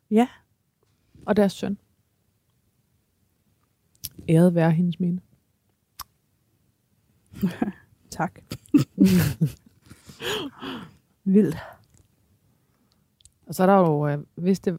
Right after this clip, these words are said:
Speaker 2: så var der jo nogen, der måtte tage teten videre og skrive dig ind i historiebøgerne.
Speaker 1: Ja.
Speaker 2: Og det har du gjort selv.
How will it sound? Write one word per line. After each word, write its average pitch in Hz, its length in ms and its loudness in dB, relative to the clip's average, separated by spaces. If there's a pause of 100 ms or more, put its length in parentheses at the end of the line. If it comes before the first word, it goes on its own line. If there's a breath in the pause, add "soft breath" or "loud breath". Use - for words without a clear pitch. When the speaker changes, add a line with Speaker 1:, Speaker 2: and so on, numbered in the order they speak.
(140)
Speaker 2:
så - 140 -4
var 185 160 2
der 180 100 4
jo 170 60 2
nogen, 175 200 -4
der 190 80 2
måtte 160 200 -2
tage - 160 -6
teten 175 360 -4
videre 165 180 0
og 175 60 0
skrive 160 220 -8
dig 156 240 -2
ind 165 100 -4
i 165 40 -2
historiebøgerne. 151 720 -6 (640)
Speaker 1:
Ja. 170 200 4
Speaker 2:
Og - 60 -14
det - 120 -10
har 151 60 0
du 139 80 -4
gjort 151 260 -4
selv. 165 200 -4